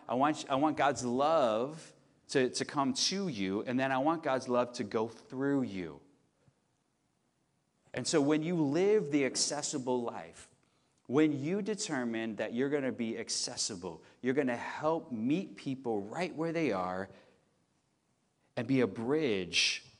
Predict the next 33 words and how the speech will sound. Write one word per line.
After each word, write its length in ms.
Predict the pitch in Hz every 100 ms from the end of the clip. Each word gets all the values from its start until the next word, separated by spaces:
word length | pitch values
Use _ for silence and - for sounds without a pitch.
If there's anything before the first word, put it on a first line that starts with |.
| _ _ _ _ _ -
of 120 | 107
the 100 | 113
gap 320 | - 123 123
between 500 | 139 113 - 117 113
them 220 | 101 120 123
and 140 | 110
God, 360 | 113 110 92 92
what 240 | 123 120
you 120 | 151
do 580 | 139 151 135 98 98 -
is 160 | 113 104
you 60 | 104
do 140 | 107
two 240 | 98 117
things. 540 | 110 95 82 76 - - _ _ _ _ _ _ _ _ _ _ _ _ _ _ _ _
You 180 | 117 123
receive 520 | 123 120 - 131 147
the 100 | 156
love 260 | 131 117 123
of 140 | 113
Jesus 800 | 95 95 90 92 - - - - _ _
yourself. 640 | 104 92 - 82 76 - - _ _ _ _ _ _ _ _
And 160 | 101 95
if 100 | 123
you 80 |
haven't 300 | 120 120 113
done 200 | 107 117
that 180 | 120 120
today, 480 | - 104 101 104 117 - - -
we'll 120 | 113
give 200 | 117 120
you 140 | 117
opportunity. 840 | 104 104 101 - 120 95 76 73